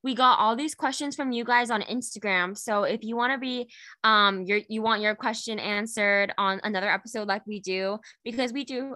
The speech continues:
um, these question episodes, like, every couple of months, um, or you just wanna check out, like, what we post on Instagram, because I've been posting on Instagram stories, like, every single day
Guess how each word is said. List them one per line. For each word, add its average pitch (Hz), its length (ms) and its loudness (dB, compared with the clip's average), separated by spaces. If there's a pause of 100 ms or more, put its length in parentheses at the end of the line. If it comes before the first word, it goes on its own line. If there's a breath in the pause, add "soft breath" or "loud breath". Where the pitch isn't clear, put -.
um, 196 240 0
these 190 180 -6
question 202 360 -6
episodes, 196 540 -6
like, 180 220 -2 (500)
every 359 160 -2
couple 277 260 -2
of 208 60 -2
months, 185 480 0 (420 loud breath)
um, 208 500 4
or 262 140 -2
you 269 80 -4
just 311 140 -6
wanna 262 160 -4
check 269 240 -2
out, 233 260 4
like, 220 220 -2 (120)
what 214 160 -2
we 233 120 -6
post 233 280 -4
on 240 60 -4
Instagram, 226 500 -6
because 220 200 -6 (100)
I've 202 140 -2
been 226 160 -6
posting 226 340 -8
on 202 260 -2
Instagram 208 380 -8
stories, 196 260 -6
like, 185 120 -6 (100)
every 185 220 0
single 202 280 -6
day 185 460 4